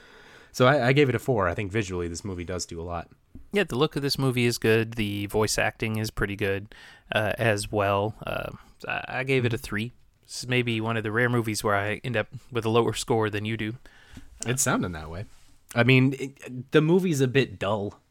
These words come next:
Speaker 1: is its biggest issue, but, I mean, it, it does do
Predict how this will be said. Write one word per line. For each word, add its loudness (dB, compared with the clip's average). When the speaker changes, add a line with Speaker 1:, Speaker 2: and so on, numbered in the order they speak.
Speaker 1:
is -4
its -6
biggest -4
issue, -6
but, 0
I -2
mean, -2
it, -6
it -6
does -2
do -6